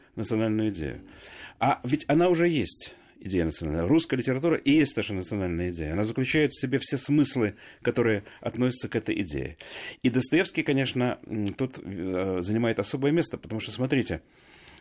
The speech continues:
вот если, скажем, э, э, до Пушкина русская культура жадно впитывала в себя все влияния Запада,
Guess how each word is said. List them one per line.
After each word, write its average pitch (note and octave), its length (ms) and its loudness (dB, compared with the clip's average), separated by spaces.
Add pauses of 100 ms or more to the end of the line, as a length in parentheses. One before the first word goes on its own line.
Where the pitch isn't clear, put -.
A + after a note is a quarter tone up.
(240)
вот G2+ 440 0
если, G#2+ 360 -2
скажем, G2 640 -2
э, F2 380 -2 (240)
э, F2 460 0
до F#2+ 320 0
Пушкина E2 720 -4 (540)
русская B2+ 400 2
культура F#2+ 640 0 (180)
жадно A#2+ 460 2
впитывала F2+ 720 2 (400)
в - 100 -8
себя F#2+ 560 2 (320)
все A2+ 440 0
влияния G#2 580 2
Запада, E2+ 640 -2